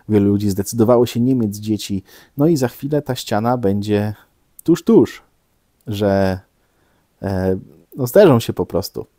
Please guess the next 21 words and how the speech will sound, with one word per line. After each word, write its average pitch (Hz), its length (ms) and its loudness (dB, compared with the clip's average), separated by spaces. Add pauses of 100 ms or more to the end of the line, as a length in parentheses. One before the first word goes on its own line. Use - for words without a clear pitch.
<laughs> - 260 -4
Staną 175 320 4
się 143 200 6
organizacją 135 680 2
marginalną. 107 720 -4 (640)
Zresztą 139 440 0 (3000)
nic 104 220 -2
dziwnego. 123 500 0 (2000)
Cały 120 260 2
świat 113 320 2
w 98 60 -2
ogóle 90 300 -2
ma, 90 180 -6 (1080)
zachodni 110 500 0
przynajmniej, 101 560 -2 (600)
e, 98 240 -4
zmaga 101 420 2
się 101 320 -4
z, 92 720 0
ze 98 100 -2
spadkiem 95 640 -2